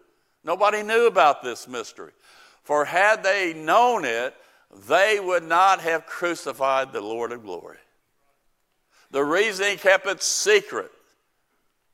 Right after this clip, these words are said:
he knew that they would try to prevent the purpose God had for him going to the cross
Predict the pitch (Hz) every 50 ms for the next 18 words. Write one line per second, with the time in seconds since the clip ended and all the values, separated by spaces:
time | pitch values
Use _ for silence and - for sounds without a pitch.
0 | _ _ _ _ _ _ _ _ _ _ _ _ _ _ _ _ _ _ _ _
1 | _ _ _ _ _ _ - 165 160 156 156 165 208 226 196 156 135 143 156 160
2 | 147 147 139 131 127 - 156 156 160 151 143 131 127 - 165 156 156 151 143 127
3 | - 127 120 113 107 127 151 156 147 - - 117 - _ - - 156 147 127 -
4 | 131 127 117 - - 87 110 123 131 127 120 117 113 127 131 113 104 101 - -
5 | 98 87 98 117 110 101 98 92 101 101 104 98 98 95 - 95 85 92 92 -
6 | - 82 78 71 73 - - - -